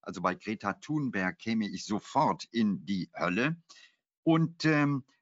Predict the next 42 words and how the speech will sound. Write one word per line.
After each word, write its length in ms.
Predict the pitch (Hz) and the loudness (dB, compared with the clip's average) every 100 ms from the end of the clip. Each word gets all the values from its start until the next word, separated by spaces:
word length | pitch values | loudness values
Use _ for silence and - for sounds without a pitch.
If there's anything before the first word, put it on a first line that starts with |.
| - | -4
das 160 | 135 | -2
ist 100 | 165 | 0
natürlich 400 | 160 139 160 135 | -2 0 -2 -2
alles 200 | 143 139 | -2 -2
andere 340 | - 139 139 110 | -2 -2 -2 -2
als 160 | 113 | -2
nachhaltig. 800 | 127 123 - - - - - - - | 0 -2 -2 -8 -8 -12 -14 -16 -6
Und 320 | 131 127 120 - - _ - | 0 0 0 -8 -14 _ -8
wenn 240 | 110 175 | 0 4
man 200 | 165 139 | 4 4
sich 240 | 139 131 | 0 -2
das 260 | - 127 - | 0 -2 0
mal 320 | 123 113 113 | 0 2 2
so 180 | 101 123 | 2 0
verdeutlicht, 1000 | - 98 80 107 135 - 139 131 - _ _ _ | 0 -2 0 0 0 0 -2 0 -4 _ _ _
ein 160 | - 85 | -4 -2
konkretes 520 | 98 - 131 107 - | -2 0 -2 -2 -2
Beispiel, 640 | 101 110 120 - 107 107 - - - - - | 2 2 2 2 2 0 -4 -20 -20 -20 -16
wenn 300 | 78 123 139 | -4 -2 2
man 340 | 127 120 117 - _ - | 2 2 -2 -8 _ -6
zum 120 | 98 | 0
Beispiel 360 | 90 92 104 90 | 2 2 -2 -2
von 160 | 80 | -4
Frankfurt 880 | - 120 131 - 120 107 - - - | -2 0 0 0 0 0 -2 -8 -8
ins 220 | 101 92 | -4 -2
Silicon 460 | - 113 90 92 85 | 0 0 2 2 2
Valley, 400 | 90 95 107 98 | 0 0 0 -2
also 240 | - 82 | -2 -4
nach 140 | 85 76 | -4 -4
San 220 | - 87 | -4 -4
Francisco 560 | 85 - 180 175 - 120 | -4 -4 -2 -2 0 -2
fliegt 540 | - 120 117 - - _ _ _ _ _ - | 0 0 0 -4 -18 _ _ _ _ _ -2
und 120 | 113 | 2
wieder 220 | 117 117 | 4 2
zurückkommt, 560 | - 151 185 156 143 - | 2 0 2 2 0 2
dann 180 | 123 123 | 0 0
hat 200 | 170 160 | 0 0
man 160 | 139 | 0
etwa 260 | 117 131 131 | 0 -2 -2
eins 320 | 117 127 - | 0 0 -2
Komma 320 | - 135 117 | -2 0 2
sechs 800 | 98 82 82 160 170 - - - | 0 -4 -2 -2 -4 -14 -14 -16